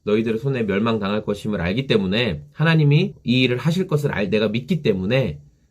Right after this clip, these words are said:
나는 지금 너희에게, 어, 구원을 요청한다. 내가 너를 도와주었으니 너희도 우리 가족을, 나와 우리 가족들을, 어, 구원해달라, 죽이지 말아달라." 이런 요청을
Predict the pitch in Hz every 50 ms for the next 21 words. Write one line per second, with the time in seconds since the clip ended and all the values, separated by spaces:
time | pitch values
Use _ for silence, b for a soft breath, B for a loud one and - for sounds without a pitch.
0 | _ _ _ - 101 98 101 107 113 123 117 - 107 95 110 127 147 165 151 -
1 | - - 92 98 104 104 101 98 - 127 139 160 170 151 B B B - - 82
2 | - - - 110 110 107 107 98 90 87 85 - 117 110 107 107 92 90 87 85
3 | 80 87 98 98 104 95 95 92 92 - - 104 107 104 98 104 101 101 - 101
4 | 101 131 139 117 B B B B B - 107 107 110 110 107 135 151 175 - -
5 | 104 107 104 - 98 95 95 98 85 90 82 80 78 - _ _ _ 92 95 98
6 | 98 98 95 95 - 90 92 101 - - 92 110 139 170 - - - _ _ _
7 | _ _ - 87 87 90 - - - - - 123 127 120 117 110 90 82 85 92
8 | 104 104 82 78 - _ _ _ _ - - 113 117 113 107 92 92 107 101 98
9 | 87 107 123 113 82 b b b b - 90 95 87 87 85 - - 98 98 113
10 | 139 147 147